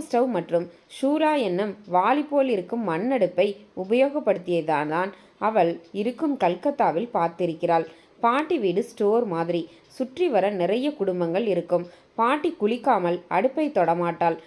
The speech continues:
அவ்வளவு குடித்தனங்களுக்கு ஒரே ஒரு குழாய்தான். பாட்டி அதிகாலையில் எழுந்து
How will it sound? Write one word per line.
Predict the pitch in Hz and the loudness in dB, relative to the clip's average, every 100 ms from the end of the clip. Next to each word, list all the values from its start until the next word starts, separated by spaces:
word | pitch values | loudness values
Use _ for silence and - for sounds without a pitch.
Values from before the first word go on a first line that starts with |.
| - | -16
அவ்வளவு | - 196 247 349 302 208 | -2 -2 2 0 0 -2
குடித்தனங்களுக்கு | 202 220 262 220 180 160 160 170 170 - | -2 0 -2 0 -2 -2 0 -2 -2 -4
ஒரே | 190 226 311 | 2 2 2
ஒரு | 320 226 202 | 2 -2 0
குழாய்தான். | 180 170 170 170 170 - - _ _ _ _ _ _ - | 0 2 0 -2 -4 -6 -14 _ _ _ _ _ _ -4
பாட்டி | 233 262 294 196 185 - | -2 -2 -2 -4 -4 -6
அதிகாலையில் | 196 226 320 370 370 359 302 | -4 -2 -2 0 0 -2 0
எழுந்து | 196 196 220 180 202 | 0 0 0 0 -2